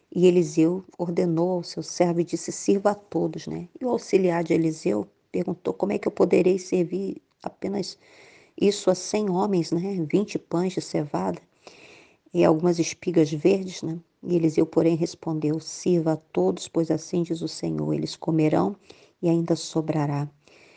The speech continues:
Então ele serviu a todos conforme a palavra do Senhor, eles comeram e ainda sobrou, né? Não retenha para si as bênçãos de Deus, né? Às vezes a gente pensa que a gente tá com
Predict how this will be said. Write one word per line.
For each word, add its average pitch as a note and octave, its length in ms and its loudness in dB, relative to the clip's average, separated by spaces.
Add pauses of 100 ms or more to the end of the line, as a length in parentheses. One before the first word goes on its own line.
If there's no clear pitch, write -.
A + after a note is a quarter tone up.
(240)
Então F3 280 0
ele E3 140 0
serviu D#3+ 460 2
a E3 40 4
todos E3+ 460 -2
conforme D#3+ 460 -2
a - 20 -2
palavra D#3 460 -4
do D#3 100 -16
Senhor, E3 380 -2
eles E3 200 -2
comeram F3 600 0
e E3+ 80 2
ainda E3+ 320 0
sobrou, D3+ 720 -2 (100)
né? D#3 220 -4 (520)
Não E3 140 0
retenha E3 760 -2
para D3+ 320 -8
si - 440 -8 (460)
as C#3+ 180 -6
bênçãos D3+ 600 -2
de - 100 -14
Deus, D3+ 400 -12
né? D#3+ 160 -12
Às D3+ 80 -16
vezes D#3+ 200 -6
a D#3+ 40 0
gente E3 280 -6
pensa E3+ 340 -6
que - 240 -8 (300)
a D#3 60 -10
gente E3 280 -2
tá D#3+ 140 -8
com D#3 220 -10